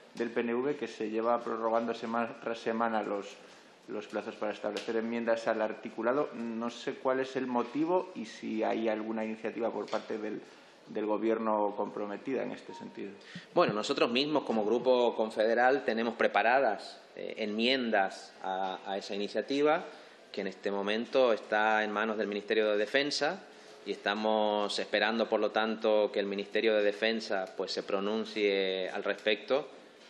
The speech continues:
Speaker 2: pero compartimos la idea de que debe hacerse con, con la máxima celeridad,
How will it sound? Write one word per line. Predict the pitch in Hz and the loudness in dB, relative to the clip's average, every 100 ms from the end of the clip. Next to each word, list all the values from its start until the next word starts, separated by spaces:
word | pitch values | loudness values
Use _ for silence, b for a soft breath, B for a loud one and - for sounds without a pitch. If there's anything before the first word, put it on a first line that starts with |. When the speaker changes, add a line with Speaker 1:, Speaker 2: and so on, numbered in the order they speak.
| - | 0
Speaker 2:
pero | 101 104 | 2 2
compartimos | - 101 104 101 - 110 113 123 123 | 0 0 0 0 -2 -2 0 0 0
la | 104 | -2
idea | 101 104 | 0 2
de | 107 110 | 2 0
que | 107 | 0
debe | 95 101 107 107 | 0 2 4 2
hacerse | 101 101 95 - | 2 -2 -2 -4
con, | 110 107 98 95 95 90 | -2 -2 -2 -4 -8 -6
con | 92 95 92 | -6 -6 -8
la | 90 | -6
máxima | 92 95 - - 107 101 98 95 92 90 85 82 | -2 -2 -2 -6 -2 0 0 0 -2 -2 -4 -8
celeridad, | - 92 92 98 107 | -6 -4 0 2 2